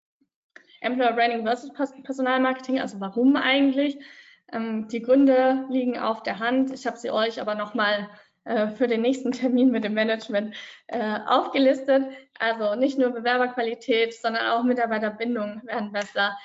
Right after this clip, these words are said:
Die Kosten werden geringer. Ihr verschafft euch einen Wettbewerbsvorteil. Also gerade jetzt seid ihr noch in der Phase. Also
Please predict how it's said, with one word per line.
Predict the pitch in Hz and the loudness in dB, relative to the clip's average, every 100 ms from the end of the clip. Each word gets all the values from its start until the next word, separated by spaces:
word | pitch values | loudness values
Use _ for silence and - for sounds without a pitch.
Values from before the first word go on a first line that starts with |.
| - | -20
Die | - | -20
Kosten | - 262 254 - 240 | 0 2 2 -2 -4
werden | 220 233 | -2 0
geringer. | 254 240 233 214 214 - - | 0 0 -2 -2 -6 -10 0
Ihr | 226 226 | 2 2
verschafft | 233 - 269 - | -2 -8 -8 -8
euch | 226 | -8
einen | 226 226 | -8 -8
Wettbewerbsvorteil. | 233 226 185 185 - 208 196 220 | -8 -4 -4 -4 -6 -8 -6 -6
Also | 202 202 | -6 -6
gerade | - 226 240 | -4 -4 -2
jetzt | 226 294 - - _ _ _ | -2 -2 -4 -20 _ _ _
seid | - 262 269 | -2 0 2
ihr | 254 | 0
noch | 247 - | -2 -2
in | 254 | 0
der | 226 | 0
Phase. | 220 226 226 226 | 0 0 0 0
Also | 202 208 202 - | -2 -2 -6 -8